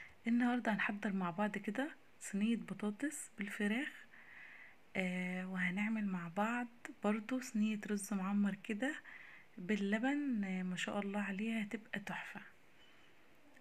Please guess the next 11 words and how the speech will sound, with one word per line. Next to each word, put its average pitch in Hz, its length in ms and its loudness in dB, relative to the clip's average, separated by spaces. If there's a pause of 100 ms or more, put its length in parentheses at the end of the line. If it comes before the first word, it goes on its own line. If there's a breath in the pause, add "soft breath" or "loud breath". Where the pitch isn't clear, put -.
(180)
آه، 175 340 0
لو 175 120 -2
عايزين 180 400 2
بقى 202 120 2
تعرفوا 202 480 0 (180)
المقادير 185 500 -2
بتاعتي، 220 580 0 (540)
يلا 202 200 2
بقى 202 220 0
كده 202 260 -2
نقول 196 260 -2